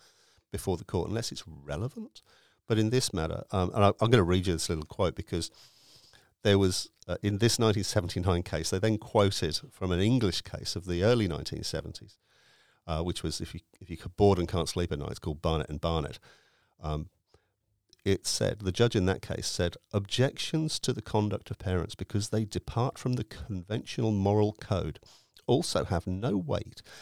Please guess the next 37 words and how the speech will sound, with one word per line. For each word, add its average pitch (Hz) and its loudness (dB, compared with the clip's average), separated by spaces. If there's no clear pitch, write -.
except - -2
insofar 104 0
as 87 -4
they 82 -2
reflect - -6
upon 90 -2
the - -8
parents' - -4
fitness - -2
to - -14
take - -6
charge 87 -4
of - -12
the 101 -14
child." - -8
And 107 2
it - -10
then 127 6
goes 98 4
on, 78 -6
bearing 90 2
in 87 2
mind 82 2
this 82 -4
was 85 -4
an 85 0
English 85 -2
judge - -6
talking, 87 -4
"There 110 4
is, 156 2
above 117 2
all, 107 2
the 107 -4
special - -4
care 120 -2
that, 92 -4